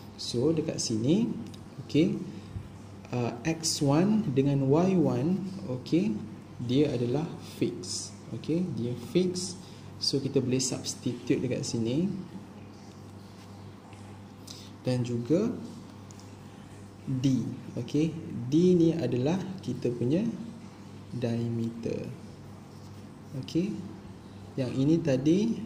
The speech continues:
fix point. Okey, fix point ni dalam bentuk koordinat lah. Okey, yang ini adalah kita punya diameter. Okey,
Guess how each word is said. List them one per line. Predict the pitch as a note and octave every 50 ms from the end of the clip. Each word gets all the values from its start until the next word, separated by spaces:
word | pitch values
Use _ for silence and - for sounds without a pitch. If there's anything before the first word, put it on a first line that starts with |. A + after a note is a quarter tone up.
| - - - - - - - -
fix | D3+ C#3 C3 - - - - - - - - - - - - - - - - - - - - - - - - - - - - - - - - - - -
point. | B2+ A#2 B2 C#3 E3+ G3+ A#3 - - - - - - - - - - - - - - C#3
Okey, | C3+ - D#3+ E3+ E3+
fix | - D3+ - - -
point | - - D3 C#3 D3
ni | D#3 F3 F#3 F#3+ G3
dalam | D#3 C#3 C3 C3+ C3 B2+ B2+ B2+
bentuk | C3 C3+ C3 - - D3 C#3 A#2+ -
koordinat | - - A#2+ A#2 B2+ B2+ C3+ C#3 D3 C#3+
lah. | E3 E3+ D#3+ E3+ - - - - -
Okey, | G#2+ A2+ A#2 - - C#3+ E3 F3 - - - - - - - -
yang | A#2+ - B2 C3+
ini | D3 C#3+ B2
adalah | A#2+ A#2 B2 A#2+ -
kita | - B2 B2
punya | A#2 A#2 A#2 C3 D#3+ G3 G#3+ - - - - - - - - - - -
diameter. | A2 A2+ A2 A2 G#2 G#2 G2+ G2+ G2+ - - G#2+ A2 G#2+ - - - - - - - G2 - - - - - - - - - - - - - - - - - -
Okey, | C3 C3+ - - - G2